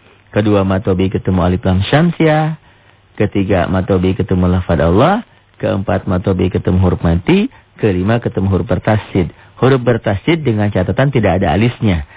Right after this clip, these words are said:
Dalam Quran kalau ada alisnya justru itu yang jadi mad lazim musaqqal kalimi. Kalau matobi ketemu lima hal itu juga tidak dibaca panjang. Jadi lawannya, matobi ketemu empat hal jadi berubah nama, berubah panjang.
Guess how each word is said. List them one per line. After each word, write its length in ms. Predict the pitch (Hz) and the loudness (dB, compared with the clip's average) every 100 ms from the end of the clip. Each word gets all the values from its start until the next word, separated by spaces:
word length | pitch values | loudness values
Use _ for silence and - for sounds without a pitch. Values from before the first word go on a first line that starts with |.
| - - | -8 0
Dalam 240 | 117 113 | 2 2
Quran 400 | 113 104 120 147 | 0 0 0 0
kalau 160 | 117 98 | 2 0
ada 240 | 98 85 | 2 0
alisnya 240 | 92 90 | 0 0
justru 320 | 143 104 143 131 | 0 0 0 0
itu 160 | 143 | 0
yang 160 | 123 110 | 2 2
jadi 160 | 101 | 0
mad 160 | 120 101 | 0 0
lazim 320 | 90 87 107 | -2 -2 -2
musaqqal 480 | 95 82 85 87 85 | -2 -4 -4 -2 0
kalimi. 400 | 87 80 85 80 - - - - | 0 0 0 -2 -4 -16 -20 -4
Kalau 320 | 143 185 240 165 | 0 2 2 2
matobi 400 | 120 113 101 101 | 0 -2 -2 -2
ketemu 240 | - 95 | -2 -2
lima 240 | 92 90 87 | 0 2 2
hal 240 | 87 71 | 0 0
itu 160 | 98 139 | 0 0
juga 320 | 120 104 - | 2 0 0
tidak 240 | 113 98 | 0 0
dibaca 320 | 87 85 78 78 | -2 -4 -4 -4
panjang. 480 | 98 92 82 78 73 - - - - | 0 0 0 -2 -6 -14 -20 -20 -4
Jadi 160 | 127 156 | 0 2
lawannya, 720 | 151 139 190 214 135 98 104 _ - _ - | 2 2 0 0 0 -2 -4 _ -20 _ -2
matobi 560 | 120 123 127 120 120 117 | 0 0 0 0 0 0
ketemu 320 | 110 107 104 | -2 0 0
empat 240 | 107 101 | 0 -2
hal 320 | - 110 104 | -2 0 2
jadi 160 | 104 104 | 2 0
berubah 400 | 101 104 101 104 | 0 0 2 2
nama, 320 | 98 98 95 | 2 2 2
berubah 320 | 95 95 90 | 0 0 0
panjang. 640 | 90 87 90 127 196 269 | 0 0 2 2 0 -2